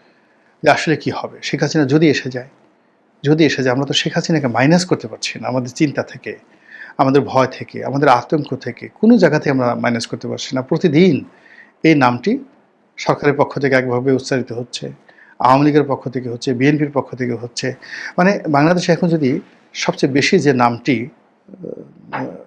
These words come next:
উচ্চারিত হচ্ছে বাংলাদেশে, সেটা হলো শেখ হাসিনা। আর সবচেয়ে বেশি যে গুরুত্ব পাচ্ছে রাজনৈতিক দলগুলোর মধ্যে, সেটা আওয়ামী লীগ, অথচ আওয়ামী লীগের কোনো অস্তিত্ব নাই।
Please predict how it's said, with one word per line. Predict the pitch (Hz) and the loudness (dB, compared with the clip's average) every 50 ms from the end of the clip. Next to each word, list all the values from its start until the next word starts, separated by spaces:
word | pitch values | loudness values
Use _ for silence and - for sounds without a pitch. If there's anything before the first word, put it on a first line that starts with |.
| - _ _ _ _ - | -20 _ _ _ _ -10
উচ্চারিত | - - - - - 151 135 139 131 127 | -10 -10 -4 2 2 4 4 2 -2 -4
হচ্ছে | 113 113 - 127 | -6 -4 -4 -4
বাংলাদেশে, | 113 110 104 110 107 113 - 165 160 147 | -4 -4 -4 -6 -10 -10 -8 -4 -4 0
সেটা | 139 139 | 0 0
হলো | 123 120 | 0 0
শেখ | 117 - - 110 - | -2 -4 -6 -8 -10
হাসিনা। | - - - - 101 - _ _ _ _ _ _ _ _ _ _ _ _ _ - - 180 | -10 -12 -12 -12 -14 -16 _ _ _ _ _ _ _ _ _ _ _ _ _ 0 2 4
আর | 165 151 180 233 220 | 4 4 2 -2 -6
সবচেয়ে | - - - 165 - - 202 160 139 170 - - _ _ _ _ _ _ _ - | -6 -4 -4 -4 2 4 4 6 4 4 0 -6 _ _ _ _ _ _ _ -6
বেশি | 135 127 147 151 - - - 160 131 | -2 0 2 2 2 2 0 0 2
যে | 120 131 | 2 0
গুরুত্ব | 120 113 135 151 151 151 - 151 | 0 2 2 2 2 2 -2 -4
পাচ্ছে | - - 104 - - - - 123 120 | -2 -4 -10 -8 -10 -10 -8 -4 -2
রাজনৈতিক | 127 127 123 123 127 135 131 113 | 0 0 0 0 0 0 0 0
দলগুলোর | - 120 110 110 110 113 113 110 | 0 -2 -4 -4 -6 -8 -8 -8
মধ্যে, | 113 120 - | -8 -10 -8
সেটা | - 165 160 151 | -4 0 2 2
আওয়ামী | 117 107 104 101 104 - | 2 2 0 -4 -10 -20
লীগ, | - _ - - - _ _ _ _ _ _ - | -20 _ -20 -20 -20 _ _ _ _ _ _ -4
অথচ | - 135 165 160 - | 0 0 2 2 2
আওয়ামী | 151 127 123 117 | 2 0 0 0
লীগের | 120 123 123 123 | -4 -4 -4 -2
কোনো | - 131 120 | -2 -2 -2
অস্তিত্ব | 110 - - - 120 - 120 | -2 -6 -12 -16 -14 -14 -14
নাই। | 104 104 98 | -12 -14 -16